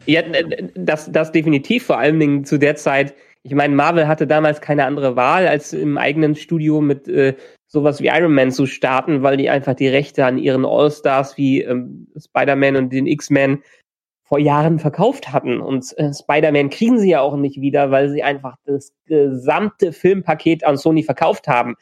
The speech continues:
Nicht lizenziert, sondern verkauft. Das ist ja das Problem, warum wir Spider-Man nicht wiederbekommen. Und das ist, wie jeder guter Des-, Designer weiß, in, in Grenzen kann man am besten arbeiten und, äh, entf-, äh, entfaltet sich dann eben am kreativsten.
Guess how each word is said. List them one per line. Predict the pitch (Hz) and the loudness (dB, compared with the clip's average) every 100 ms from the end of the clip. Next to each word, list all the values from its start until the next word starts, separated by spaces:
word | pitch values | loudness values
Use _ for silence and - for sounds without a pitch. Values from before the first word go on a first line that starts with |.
| _ _ | _ _
Nicht | 160 202 - | 0 0 0
lizenziert, | 185 165 175 151 135 175 180 | -2 0 0 0 0 -2 0
sondern | 175 160 139 | 0 2 0
verkauft. | 127 151 - 190 175 139 - _ _ _ _ | -2 -4 0 2 2 0 -8 _ _ _ _
Das | 147 151 | -2 0
ist | 156 | 2
ja | 156 | 2
das | 143 | 0
Problem, | - 147 151 151 | -2 0 2 2
warum | 143 139 | 2 2
wir | 127 | 0
Spider-Man | 180 208 165 143 | 2 2 2 2
nicht | 127 135 | 0 0
wiederbekommen. | 135 127 123 127 120 117 - _ _ - | 0 -2 -2 -4 -4 -8 -12 _ _ -4
Und | 139 123 | -2 0
das | 151 190 160 | 0 -2 0
ist, | 175 165 | 0 0
wie | 151 151 | -4 0
jeder | 156 151 | 2 0
guter | 143 143 135 | 0 -2 0
Des-, | 131 131 - | 0 -2 -2
Designer | 131 127 123 139 120 | -2 0 2 2 2
weiß, | 123 165 - | 2 2 0
in, | 175 156 151 151 - | 0 2 2 0 -2
in | 139 131 | -2 -2
Grenzen | 123 127 175 - 247 247 247 190 - | -2 0 0 -2 -2 0 -2 -6 -4
kann | 151 | 0
man | 165 160 | 0 2
am | 147 | 0
besten | 131 165 - 180 | 0 -2 -2 -2
arbeiten | 143 147 165 165 165 | 0 2 2 2 2
und, | 165 160 - - | 0 0 -2 0
äh, | 151 151 | 2 2
entf-, | 151 - 165 | 0 0 2
äh, | 151 143 151 - - _ _ | 2 2 -2 -8 -12 _ _
entfaltet | - 139 175 170 - | -6 0 0 0 -2
sich | 139 - | -2 -2
dann | 143 | -2
eben | 143 139 143 | 0 0 -2
am | 139 | -4
kreativsten. | 131 143 131 - 151 143 - - 120 | -2 2 2 0 -2 -2 -6 -12 -12